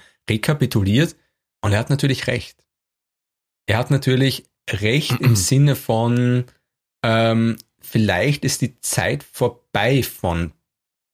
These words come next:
Speaker 1: solchen Witzen, weil solche Witze ja auch etwas mit der Gesellschaft machen. Also Sprache programmiert uns. Und wenn
Speaker 2: Ja,
Speaker 1: wir
Speaker 2: voll.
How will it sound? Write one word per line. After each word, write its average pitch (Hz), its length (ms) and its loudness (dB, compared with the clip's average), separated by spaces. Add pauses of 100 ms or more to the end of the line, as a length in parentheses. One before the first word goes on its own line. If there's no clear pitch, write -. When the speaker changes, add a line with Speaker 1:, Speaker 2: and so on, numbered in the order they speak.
(180)
Speaker 1:
solchen 95 680 -2
Witzen, 107 460 0
weil 101 220 2
solche 113 420 0
Witze 107 320 -2
ja 113 180 2
auch - 180 -2
etwas - 260 -4
mit 117 100 -4
der 117 80 0
Gesellschaft 104 540 -2
machen. 110 320 -2
Also 98 160 -4
Sprache 107 560 -2
programmiert 120 880 0
uns. 85 380 -4 (640)
Und 101 140 4
wenn 110 60 4
Speaker 2:
Ja, 113 280 4
Speaker 1:
wir 120 140 4
Speaker 2:
voll. 110 420 2